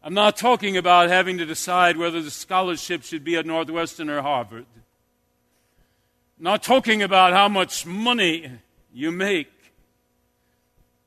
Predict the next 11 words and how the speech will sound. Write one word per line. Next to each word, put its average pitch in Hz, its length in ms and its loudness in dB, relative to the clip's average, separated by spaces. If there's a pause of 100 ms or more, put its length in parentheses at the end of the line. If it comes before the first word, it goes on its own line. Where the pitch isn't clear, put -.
(540)
Not 185 180 -6
talking 208 400 0
about 185 320 6
marrying 202 460 4
the 175 160 4
hottest 185 420 2
guy 185 260 6
or 175 120 2
the 156 80 -8
prettiest 175 440 -6
girl. 143 320 -6